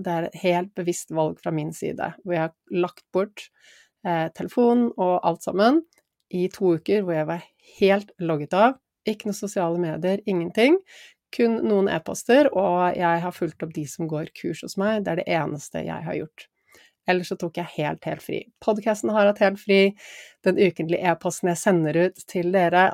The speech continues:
har også hatt helt fri. Jeg har tatt en skikkelig timeout. Jeg har hatt frem til nå, jeg har hatt en veldig lang periode med, mm, litt for mye jobbing,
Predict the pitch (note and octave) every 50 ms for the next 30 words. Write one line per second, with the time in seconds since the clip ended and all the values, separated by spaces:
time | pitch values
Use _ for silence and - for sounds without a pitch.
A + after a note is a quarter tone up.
0 | F3+ - F3 F3 F3 D#3+ - - E3+ D#3 - D#3+ D#3 - - - - - - F3
1 | D#3+ - - - G3+ B3 D#4 E4 - _ _ _ - G3 G3+ - - F3+ F#3+ -
2 | _ - - - _ _ _ F3 E3 F3+ F3+ G3+ - - - F3 - - D#3 D#3+
3 | - - D3 C#3+ D3+ D#3 D3+ D#3+ - _ - - _ _ _ - - - - -
4 | _ _ _ _ _ _ _ _ _ _ _ - G3+ - - G3+ G3+ - _ _
5 | - - - - - G#3 G#3 G3+ G3+ G3+ G3+ G#3 G#3 - - - G#3 G3 F#3+ F#3+
6 | F#3 F#3+ G#3 A3 G#3 F#3+ F#3+ - _ F#3+ F3+ F3+ F3 F3 F#3 F3+ F3 E3 E3 F#3+
7 | G#3 G3 F3 D#3+ D#3+ - F3 E3+ D#3+ D#3 D#3+ F#3 G3 G3+ F#3+ F3 E3+ D#3+ D#3 D#3
8 | D#3 D3+ D#3 D#3 D#3 D#3+ E3 - - _ _ - C#4+ D4+ E4+ E4+ F4 F#4 A4 G4
9 | G#3 G3 G3+ - - G#3+ G#3 G3+ F#3 F#3+ F3+ D#3+ E3+ F#3 A#3 D#4 G#4